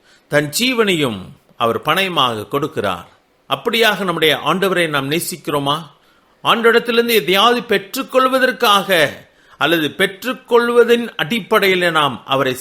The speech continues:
சிநேகிக்கிறவர்களாய் இருக்கக்கூடாது. அவர் நம்முடைய சிநேகிதனாய் இருக்கிறதுனாலே நாமும் அவரை சிநேகிக்க வேண்டும்.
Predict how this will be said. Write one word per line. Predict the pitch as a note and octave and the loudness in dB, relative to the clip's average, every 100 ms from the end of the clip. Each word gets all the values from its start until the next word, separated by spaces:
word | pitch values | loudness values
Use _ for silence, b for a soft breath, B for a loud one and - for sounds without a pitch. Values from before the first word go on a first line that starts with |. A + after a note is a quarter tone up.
| E3 | -4
சிநேகிக்கிறவர்களாய் | G#3 F#3+ E3+ D#3+ C3 A#2+ G#2 - | -4 -2 -6 -4 -2 0 0 -4
இருக்கக்கூடாது. | - D3 D#3 A#2+ A2+ G2 G2 F2+ - _ _ _ | -6 -6 -4 -8 -6 -4 -4 -8 -18 _ _ _
அவர் | C3 D#3 G#3 | -2 2 2
நம்முடைய | G3+ F#3+ F#3 F3+ F3 - | 0 -2 0 0 -2 -4
சிநேகிதனாய் | D#3+ F3+ D#3+ C#3+ A#2+ A2 | -2 -2 -2 -2 0 -2
இருக்கிறதுனாலே | G#2 A2+ G2+ G2 F#2 F2 F2+ _ _ _ | -4 -8 -6 -6 -8 -10 -18 _ _ _
நாமும் | A2+ C3 F#3 G#3 G#3+ | -2 2 2 0 -2
அவரை | F#3+ E3 C3+ A2+ F#2+ | 0 2 2 2 -4
சிநேகிக்க | - - E3 F#3 D#3 - A2+ | -14 -4 -2 -2 -6 -6 -4
வேண்டும். | G2+ F2+ F2 | -4 -8 -12